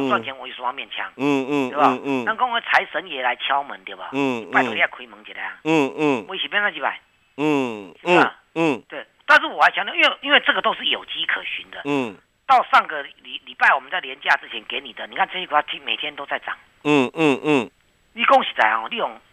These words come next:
Speaker 1: 点路点叮咚啊，还有回标乱写嘛，
Speaker 2: 嗯。
Speaker 1: 探谁探就几回书嘛，是吧？
Speaker 2: 嗯，嗯，嗯。
Speaker 1: 每一档都在涨。
Speaker 2: 嗯。
Speaker 1: 每一档这个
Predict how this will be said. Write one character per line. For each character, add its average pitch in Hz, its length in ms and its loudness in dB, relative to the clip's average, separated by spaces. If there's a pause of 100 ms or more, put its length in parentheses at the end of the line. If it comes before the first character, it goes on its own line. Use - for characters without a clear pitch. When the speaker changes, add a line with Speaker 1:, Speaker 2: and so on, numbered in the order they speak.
Speaker 1:
点 196 180 0
路 190 140 0
点 156 240 -2
叮 131 180 -16
咚 131 200 0
啊， - 180 -8 (420)
还 160 140 0
有 127 80 -2
回 135 200 -12
标 165 200 4
乱 123 200 0
写 107 220 -8
嘛， 104 140 -14 (140)
Speaker 2:
嗯。 123 160 -4
Speaker 1:
探 117 100 4 (120)
谁 143 140 -10
探 185 240 -6
就 175 180 -8
几 - 140 -12
回 101 200 -14
书 104 240 -12
嘛， 104 160 -6
是 - 120 -12
吧？ 135 80 0
Speaker 2:
嗯， 120 320 2
嗯， 127 360 0
嗯。 120 320 -2 (340)
Speaker 1:
每 143 160 0
一 - 60 -4
档 113 220 -2
都 131 100 -12
在 131 140 -2
涨。 - 180 -12 (400)
Speaker 2:
嗯。 139 320 4
Speaker 1:
每 170 120 -2
一 262 60 2
档 160 200 2
这 220 80 -2
个 196 120 -4